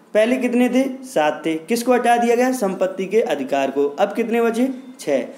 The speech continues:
अब बात करते हैं मैग्ना कार्टा क्या है, ये प्रश्न बनता है। तो मैग्ना कार्टा क्या है? वास्तव में ये ब्रिटेन से आई हुई एक अवधारणा है। सबसे पहले ब्रिटेन के राजा द्वारा मजदूरों को कुछ अधिकार दिए गए थे, उन्हीं अधिकारों को मैग्ना कार्टा कहा जाता है।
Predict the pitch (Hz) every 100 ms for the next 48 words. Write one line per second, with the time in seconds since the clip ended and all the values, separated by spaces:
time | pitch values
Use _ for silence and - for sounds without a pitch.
0 | - - 165 202 254 254 247 247 262 233
1 | 226 240 247 247 247 254 220 135 117 175
2 | 240 233 240 185 143 131 117 110 - -
3 | - 196 185 240 269 285 262 247 214 -
4 | 131 117 113 - - - - 143 202 240
5 | 247 269 294 277 208 226 247 254 254 196
6 | 196 214 240 226 233 165 139 135 135 139
7 | 120 - - - - - 233 240 277 262
8 | 247 254 233 233 233 233 214 190 208 226
9 | 220 233 220 202 175 214 226 233 220 254
10 | 254 - 180 - 196 190 220 254 185 131
11 | 110 107 - - 220 262 240 180 170 170
12 | 175 220 202 180 175 165 165 165 170 202
13 | 254 277 269 170 110